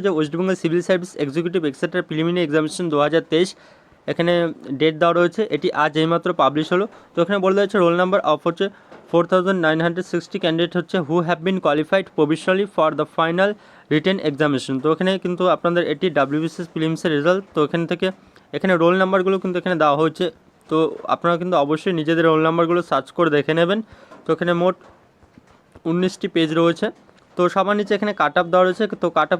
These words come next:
এবার কিন্তু কমই গিয়েছে, আপনারা দেখতে পাচ্ছেন অন্যান্য বারের তুলনায়। তো জেনারেল কাট অফ দেখতে পাচ্ছেন, কাট অফ মার্কস একশো এক গিয়েছে। জেনারেল ওবিসি এ and ওবিসি বি সেম কাট অফ গিয়েছে একশো এক পয়েন্ট দুই পাঁচ। এর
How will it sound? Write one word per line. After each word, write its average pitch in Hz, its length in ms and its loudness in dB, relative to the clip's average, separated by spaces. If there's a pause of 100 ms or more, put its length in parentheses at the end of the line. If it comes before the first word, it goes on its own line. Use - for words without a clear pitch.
(100)
এবার 185 220 2
কিন্তু 185 240 -4
কমই 165 300 0
গিয়েছে, 170 260 0
আপনারা 170 240 -2
দেখতে 143 220 -4
পাচ্ছেন 165 260 0 (640)
অন্যান্য 180 320 2
বারের 165 240 2
তুলনায়। 175 320 0 (300)
তো 175 60 0 (120)
জেনারেল 190 340 2
কাট 185 140 2
অফ 190 120 0
দেখতে 175 220 -4
পাচ্ছেন, 185 280 -4
কাট 143 160 -2
অফ 165 100 0
মার্কস 175 180 -2 (120)
একশো - 200 -4 (160)
এক 151 60 0 (100)
গিয়েছে। 175 260 0 (120)
জেনারেল 185 320 0 (100)
ওবিসি 160 340 -2 (160)
এ - 20 0 (120)
and 165 200 -2
ওবিসি 156 360 -4
বি 180 80 -2 (120)
সেম 196 140 -2 (120)
কাট 156 160 0
অফ 160 140 -2
গিয়েছে 160 220 -4 (100)
একশো - 180 -8 (160)
এক 139 60 -4 (120)
পয়েন্ট 160 180 0 (100)
দুই 156 120 -2 (100)
পাঁচ। 208 160 2 (680)
এর 170 80 0